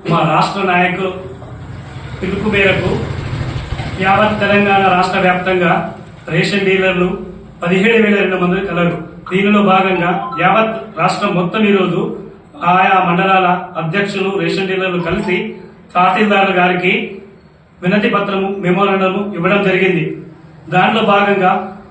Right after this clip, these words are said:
మాకు తెలంగాణ ప్రభుత్వము గత ఏప్రిల్ నుండి ఆగస్టు వరకు ఐదు నెలల కమిషను లేక ప్రతి రేషన్ డీలర్లు సతమతం అవుతున్నాం.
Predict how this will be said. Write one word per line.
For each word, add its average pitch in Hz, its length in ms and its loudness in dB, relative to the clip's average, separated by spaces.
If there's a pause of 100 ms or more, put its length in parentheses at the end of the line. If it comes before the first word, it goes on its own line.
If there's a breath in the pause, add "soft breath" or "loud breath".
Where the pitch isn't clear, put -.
(120)
మాకు 185 340 2
తెలంగాణ 202 460 2
ప్రభుత్వము 202 680 0 (440)
గత 208 460 0 (200)
ఏప్రిల్ 220 500 2
నుండి 202 540 0 (680)
ఆగస్టు 214 420 2
వరకు 190 400 0 (140)
ఐదు 220 340 0
నెలల 208 220 4
కమిషను 202 520 0 (500)
లేక 202 340 2 (560)
ప్రతి 214 280 2
రేషన్ 208 380 2
డీలర్లు 202 460 0 (400)
సతమతం 226 540 2
అవుతున్నాం. 175 520 0